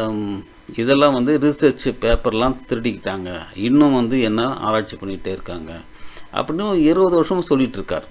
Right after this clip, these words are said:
அது ஏன்னா ட்ரீட்மெண்ட்டுக்கு போனா, "அப்படியெல்லாம் எதுவும் நான் நல்லா தான் இருக்கிறேன்" அப்படின்னு சொல்லுவார் அவரு. இதேமாரி வந்து அவருக்கு சொத்து பத்துலாம் இருக்கிறதுனால அது யாரும் ஒண்ணும் கிடையாது. அவருக்கு என்னன்னா ஒரு சந்தேகம் அப்படி இருந்துட்டு இருக்குது.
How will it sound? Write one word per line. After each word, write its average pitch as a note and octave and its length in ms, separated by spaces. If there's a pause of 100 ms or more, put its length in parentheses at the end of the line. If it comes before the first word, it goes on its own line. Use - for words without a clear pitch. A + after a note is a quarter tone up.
(880)
அது D#3+ 300
ஏன்னா E3 40
ட்ரீட்மெண்ட்டுக்கு F3+ 640
போனா, E3+ 320
"அப்படியெல்லாம் D#3+ 440
எதுவும் D3 260
நான் C3+ 180
நல்லா B2 220
தான் C#3+ 140
இருக்கிறேன்" A2 380 (140)
அப்படின்னு G2+ 340
சொல்லுவார் F#2 540
அவரு. F#2 200 (800)
இதேமாரி G#3 600
வந்து F3+ 420
அவருக்கு G#3 320
சொத்து F#3+ 280
பத்துலாம் E3 360
இருக்கிறதுனால D3 440
அது D3 180
யாரும் C3+ 260
ஒண்ணும் B2 380
கிடையாது. A2 560
அவருக்கு E3+ 280
என்னன்னா F#3+ 280
ஒரு C#3 180
சந்தேகம் C3 640 (420)
அப்படி G#2+ 320
இருந்துட்டு F#2+ 380
இருக்குது. F2+ 320